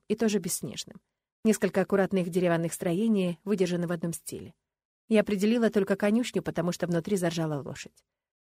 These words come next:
Людей видно не было, однако моя удача не может длиться вечно, поэтому я поспешила уйти с открытой территории, чтобы передвигаться вдоль строений. Почему-то чувствовала себя секретным агентом, хотя не совсем понимала,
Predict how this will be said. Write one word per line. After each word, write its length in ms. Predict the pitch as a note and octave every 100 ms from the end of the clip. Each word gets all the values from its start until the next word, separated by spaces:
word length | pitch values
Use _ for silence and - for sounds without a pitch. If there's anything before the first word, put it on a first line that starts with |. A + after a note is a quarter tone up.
| _ -
Людей 220 | A#3+ E4+
видно 180 | C4 F#3+
не 180 | D3 C#3+
было, 220 | C#3+ C#3+
однако 340 | D#3+ G3+ G#3
моя 220 | F#3+ F#3+
удача 300 | F#3+ G#3 -
не 100 | G3
может 240 | F3+ F#3+ F#3
длиться 240 | F3+ -
вечно, 380 | F#3+ B3 - D#3+ _ _ -
поэтому 280 | C4 A#3 A3
я 160 | G#3+
поспешила 500 | G#3 - A3 C4 A3+
уйти 220 | F#3+ G3
с 80 | G3
открытой 360 | G3 G#3+ G#3+ G3
территории, 520 | G3 F#3+ B3 B3 F3+
чтобы 300 | - F#3 F#3
передвигаться 600 | F#3+ F#3 F#3 F#3+ G#3+ F3+
вдоль 160 | F3 F3+
строений. 560 | - F3 D3+ - C#3+ _ _ _ _
Почему-то 400 | - - A3 G#3
чувствовала 460 | G3+ A#3 - F#3+ F#3+
себя 220 | G3 F#3+
секретным 440 | G3 G3+ F#3+ F#3
агентом, 400 | F3+ F#3 A3 F3+
хотя 400 | D#3+ E3 - F3 - _ -
не 100 | A3+
совсем 340 | G3+ G3+ F#3+
понимала, 480 | F3+ F3+ F3+ F#3+ E3